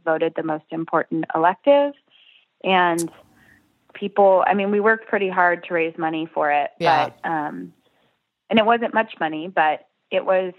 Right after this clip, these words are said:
Speaker 1: a critical part to the school. We were the rainbow school, so a lot of diversity within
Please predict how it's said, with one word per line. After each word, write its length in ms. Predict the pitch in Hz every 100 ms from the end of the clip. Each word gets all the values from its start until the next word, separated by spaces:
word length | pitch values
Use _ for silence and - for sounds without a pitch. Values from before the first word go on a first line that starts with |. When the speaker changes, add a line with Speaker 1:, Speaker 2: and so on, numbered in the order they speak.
| _ _ _ _
Speaker 1:
a 80 | 190
critical 460 | 190 - 208 - 202
part 360 | - 170 165 -
to 40 | -
the 140 | 175
school. 420 | - 165 160 151 156
We 120 | 170
were 200 | 165 160
the 180 | 165 156
rainbow 500 | 160 165 180 190 196
school, 500 | - 202 208 208 214 214
so 260 | 180 170 156
a 20 | 170
lot 160 | 170
of 120 | 202
diversity 920 | 208 190 165 160 - 170 165 160 160 _ _ _ _ _ -
within 720 | 190 180 190 180 175 175